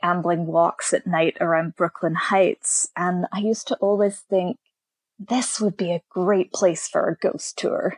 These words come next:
Somebody needs to get on this." And then I, I moved to Astoria, and the very year I moved to Astoria, I heard that Burrs of the Dead was doing a ghost tour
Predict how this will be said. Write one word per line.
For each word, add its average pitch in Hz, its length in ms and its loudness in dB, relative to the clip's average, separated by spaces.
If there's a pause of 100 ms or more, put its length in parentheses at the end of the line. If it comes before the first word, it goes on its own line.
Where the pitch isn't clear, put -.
Somebody 214 440 2
needs 170 260 0
to 180 100 -4
get 165 160 0
on - 220 0
this." - 320 -4 (1040)
And 202 240 4
then 196 340 6 (460)
I, 190 480 6
I 202 80 0
moved 220 240 -2
to 214 100 2
Astoria, 180 800 0 (340)
and 202 580 2 (600)
the 214 100 0
very 247 320 4
year 247 340 0
I 202 120 2
moved 190 260 -2
to 190 120 0
Astoria, 226 520 0
I 185 140 4
heard 185 340 -2
that - 220 0 (120)
Burrs 185 360 2
of - 100 -18
the 190 80 -2
Dead 170 380 -2
was 175 200 -2
doing 170 540 0
a 180 100 0
ghost - 360 -2
tour 170 420 0